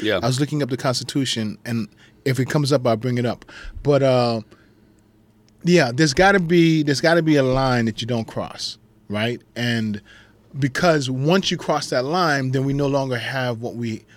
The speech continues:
Speaker 2: what we think we
Speaker 1: Yeah.
Speaker 2: have.
Speaker 1: We agree with free speech on the internet. Say what you want, but if you are directing someone to kill someone, that's a problem.
Speaker 2: Right,
Speaker 1: But
Speaker 2: so
Speaker 1: you
Speaker 2: there's a
Speaker 1: can,
Speaker 2: line.
Speaker 1: but
Speaker 2: Right,
Speaker 1: you,
Speaker 2: so
Speaker 1: yeah,
Speaker 2: there's a
Speaker 1: there's
Speaker 2: line.
Speaker 1: a line, but it, it needs to be a ridiculously high line.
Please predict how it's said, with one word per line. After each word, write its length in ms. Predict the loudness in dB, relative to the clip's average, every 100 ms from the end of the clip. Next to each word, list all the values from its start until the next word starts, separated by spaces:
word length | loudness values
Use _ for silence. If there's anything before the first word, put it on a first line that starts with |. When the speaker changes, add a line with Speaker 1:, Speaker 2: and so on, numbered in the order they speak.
| _
Speaker 2:
what 120 | -2
we 100 | -2
think 340 | -4 -2 0
we 100 | 2 2
Speaker 1:
Yeah. 240 | 2 -2
Speaker 2:
have. 100 | 0
Speaker 1:
We 180 | 4 4
agree 200 | 4 2
with 100 | 2
free 300 | 4 2 4
speech 440 | 0 0 0 2
on 140 | 2 4
the 120 | 4
internet. 220 | 4 4
Say 180 | 2 2
what 200 | 2 0
you 60 | 2
want, 380 | 6 6 4 -2
but 220 | -2 2 2
if 120 | 2
you 160 | 4
are 60 | 4
directing 540 | 4 2 2 2 0
someone 340 | -4 0 0 0
to 160 | -4
kill 240 | 0 2 2
someone, 460 | 2 0 2 2 -2 _
that's 220 | -2 -2 -2
a 40 |
problem. 460 | 2 4 4 -2 -14 -20 -18 0
Speaker 2:
Right, 140 | 4
Speaker 1:
But 100 | 4
Speaker 2:
so 80 | 6
Speaker 1:
you 60 | 6
Speaker 2:
there's 120 | 8
a 40 |
Speaker 1:
can, 140 | 6 4
Speaker 2:
line. 160 | -2 -4
Speaker 1:
but 100 | -2 4
Speaker 2:
Right, 120 | 4
Speaker 1:
you, 40 |
Speaker 2:
so 100 | 4
Speaker 1:
yeah, 80 | 4
Speaker 2:
there's 100 | 6
a 40 | 6
Speaker 1:
there's 300 | 6 6 6
Speaker 2:
line. 80 | 6
Speaker 1:
a 20 |
line, 300 | 6 6 4
but 100 | 0
it, 120 | 4
it 120 | 4
needs 240 | 6 2 0
to 60 |
be 160 | 2 4
a 40 |
ridiculously 600 | 4 2 2 2 -4 -4
high 320 | -6 2 2 2
line. 420 | -2 -8 -12 -16